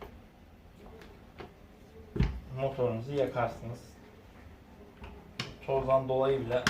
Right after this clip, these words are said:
arıza çıkabilir yani. Ama buradaki en büyük tehlike şu.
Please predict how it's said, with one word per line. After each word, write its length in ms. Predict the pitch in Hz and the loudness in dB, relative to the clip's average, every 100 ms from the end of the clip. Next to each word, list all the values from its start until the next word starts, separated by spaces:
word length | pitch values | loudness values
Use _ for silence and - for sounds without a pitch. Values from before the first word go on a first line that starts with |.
| 127 | 2
arıza 360 | 120 120 123 | 2 4 0
çıkabilir 460 | - - 117 113 113 | -2 -4 -4 -2 -6
yani. 300 | 107 104 117 - - - - - - - - - - - - | -6 -8 -12 -8 -8 -8 -12 -16 -18 -18 -20 -20 -20 -16 -2
Ama 180 | 139 143 | 0 2
buradaki 320 | 147 147 147 | 0 0 -2
en 200 | 151 151 | -2 -2
büyük 220 | 131 - | -2 -2
tehlike 400 | 120 113 - 107 101 - - - - - | -4 -4 0 2 2 -4 -16 -18 -14 -2
şu. 180 | 123 | -2